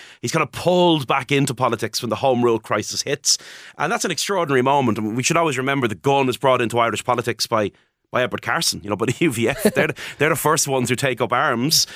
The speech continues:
and the nationalists kind of have to, have to respond.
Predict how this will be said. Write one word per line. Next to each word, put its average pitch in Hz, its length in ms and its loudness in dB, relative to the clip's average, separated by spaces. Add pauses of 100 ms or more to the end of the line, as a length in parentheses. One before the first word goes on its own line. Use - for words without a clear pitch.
(200)
and 143 160 -2
the 156 60 -4
nationalists 156 420 0
kind 156 140 0
of - 60 -6
have 151 180 -2
to, 156 200 0 (240)
have 156 140 -4
to 170 100 -2
respond. 156 480 2